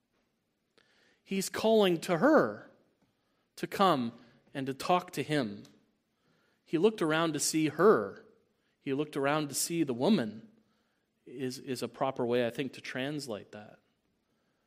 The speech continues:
He looked around to see her. He knows exactly who he's looking for. He knows exactly who he's speaking to. And she comes and, and tells him the whole truth. We're told she falls down trembling and afraid at his feet and tells him the whole truth,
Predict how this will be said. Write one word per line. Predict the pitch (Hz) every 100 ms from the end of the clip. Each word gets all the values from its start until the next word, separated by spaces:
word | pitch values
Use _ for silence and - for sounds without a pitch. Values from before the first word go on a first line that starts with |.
| _ _ _
He | -
looked | 156 -
around | 147 143 143
to |
see | - 131
her. | 117 196 180 107
He | -
knows | 226 262
exactly | 170 139 143 - 151
who | 127
he's | 113 104
looking | 127 - 147
for. | - 104 98 - _ _ _
He | -
knows | 269 220
exactly | 151 127 123 175 156
who | 127 123
he's | 113
speaking | - - 170 214 135 110
to. | - 101 - - _ _ _ _ _ _ _ _ _ _ _ _ _ _ _ _ _ -
And | 147
she | 185
comes | - 240 233 190 165
and, | 160 165
and | 170 156
tells | 214 214 202
him | 165
the | 147
whole | 165 165
truth. | - 208 165 113 143
We're |
told | 135 160 151 - -
she | - 156
falls | - 196 180 151
down | 156 156 151 135
trembling | - 170 170 151 131
and |
afraid | 127 - 147 147 143 139 - - -
at | 135
his | 127
feet | - 185 156
and | 131
tells | 170 165
him | 156 139
the |
whole | 127 156
truth, | - 175 151 -